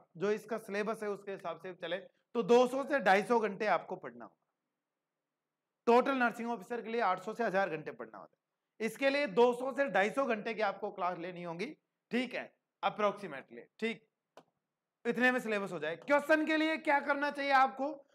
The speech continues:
old सीएचओ के papers निकालने चाहिए कि जो भी आपके आ चुके, उससे बहुत question आपके मिलने वाले हैं, ठीक है। next, mock test भी आपको देने चाहिए।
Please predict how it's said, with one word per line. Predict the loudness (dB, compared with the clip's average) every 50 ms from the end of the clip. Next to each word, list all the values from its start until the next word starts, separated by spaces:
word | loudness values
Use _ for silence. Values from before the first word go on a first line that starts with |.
| _ _ 0 4
old | 6 8 10 10 10 8 6 4 2
सीएचओ | 0 -4 -4 -2 0 0 0 0 -2 -4 -6
के | -4 -2 -2 -2 -2 -2
papers | -4 -4 -4 -2 0 0 0 0 0 -6 -18 -20 _ _ _ _ _ _ -12
निकालने | -10 -8 -6 -6 -8 -8 -10
चाहिए | -18 -20 _ _ _ _ _ _ _ _ _ -16
कि | -12
जो | -8 -6 -6 -4
भी | -4 -4
आपके | -6 -6 -6 -8 -10 -10
आ | -10
चुके, | -10 -14 _ _ _ _ _ -16
उससे | -14 -8 -8 -8 -8 -8
बहुत | -10 -8 -8 -8 -8 -8
question | -14 -14 -14 -14 -16 -16
आपके | -16 -16 _ -16 -18
मिलने | -18 _ _ _ -18 -16 -14
वाले | -14 -14 -16 -18
हैं, | -20 _ _ _ _ -6
ठीक | -6 -4 -2 -2
है। | -2 -4 -4 -8 _ _ _ _ -4 2
next, | 2 4 2 2 -2 -10
mock | -12 -10 -4 2 6 6 6 6 4 2 2
test | 4 4 4 2 0 -4
भी | -2 2 2 4
आपको | 2 2 0 -2 -4 0
देने | 0 0 0 -2 -4
चाहिए। | -8 -8 -8 -8 -8 -10 -12